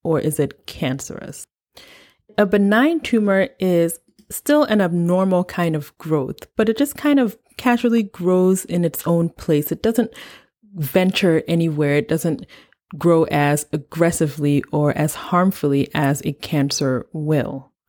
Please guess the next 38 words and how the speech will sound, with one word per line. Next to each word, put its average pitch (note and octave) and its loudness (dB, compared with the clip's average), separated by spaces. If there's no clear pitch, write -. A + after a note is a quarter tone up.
So - 0
most A3+ 2
of C#4 4
the A#3+ -2
time, F3+ 0
benign E3 -2
is D3+ -4
good D#3 -4
news, - -8
but G3+ -2
benign B3+ 2
tumors G3 0
can - -4
also E3 -2
cause D3+ -4
problems. - -4
For D3 -2
example, D3 -2
if C#3 -8
it C#3 -6
grows C#3+ 2
in D3 -4
the C#3 -8
brain F#3 0
where D#3+ 4
there's D3+ 2
really G3+ 4
not D#3 2
a C#3+ 2
lot C3+ 2
of C3+ -2
space - 0
for - -2
anything D3 2
additional C#3 -2
to - -2
be C#3+ 2
growing, B2+ 0